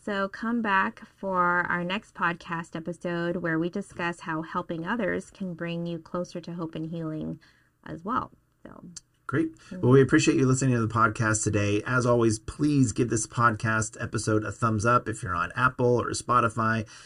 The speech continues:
Speaker 2: um, Google, Amazon, any of those, uh, podcast services. We're pretty much on all of them. <laughs> And if you wanna leave a comment letting us know, uh, what your thoughts are about the, um,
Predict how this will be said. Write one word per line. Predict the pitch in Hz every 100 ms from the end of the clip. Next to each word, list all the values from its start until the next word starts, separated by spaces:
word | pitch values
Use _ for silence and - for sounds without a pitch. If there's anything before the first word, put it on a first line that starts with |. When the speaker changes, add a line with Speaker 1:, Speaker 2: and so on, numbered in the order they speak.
| - -
Speaker 2:
um, | 110 95 92
Google, | 90 131 120 120 117 113 110 -
Amazon, | 113 113 107 107 104
any | 123 123
of | 110
those, | 107 104 101
uh, | - 98
podcast | 90 104 98 104 98
services. | 107 104 101 101 95
We're | 110
pretty | 107 107 98
much | 95 90
on | 87
all | - 131
of | 135
them. | 135 131 135 131 -
<laughs> | - - -
And | 165 - 143 - - - 131
if | 147
you | 147
wanna | 151
leave | 143 135
a |
comment | 113 123 123 123 107
letting | 113 113 110
us | 107 110
know, | 107 107 107 104
uh, | 101
what | 98
your | 90 95
thoughts | 120 113 104
are | 110
about | 107 98 98
the, | 104 104 98
um, | 101 95 92 90